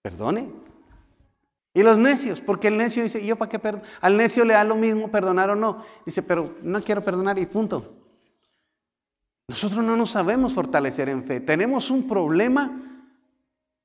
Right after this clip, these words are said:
y corremos al mundo a ver qué nos ofrece el mundo desesperadamente. Entonces, pagamos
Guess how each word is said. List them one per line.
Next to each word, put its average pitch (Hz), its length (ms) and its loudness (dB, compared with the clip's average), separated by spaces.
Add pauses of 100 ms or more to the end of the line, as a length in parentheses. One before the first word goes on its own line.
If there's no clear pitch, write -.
(380)
y 147 120 -10
corremos 220 640 2
al 202 160 2
mundo 320 340 4
a 254 80 0
ver 254 220 2
qué 269 100 2
nos 262 160 2
ofrece 240 380 0
el 190 80 2
mundo 349 840 2 (960)
desesperadamente. 247 1300 0 (640)
Entonces, 185 320 0 (260)
pagamos 214 580 2